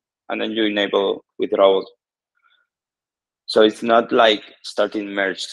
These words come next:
starting proof of stake. It starts with Aura. It produces a few Aura blocks, and then it merges, like,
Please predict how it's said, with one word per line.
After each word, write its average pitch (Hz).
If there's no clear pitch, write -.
starting 101
proof 98
of 104
stake. 92
It 98
starts -
with 101
Aura. 120
It 101
produces 104
a 101
few 104
Aura 107
blocks, 120
and 95
then 95
it 95
merges, 95
like, 92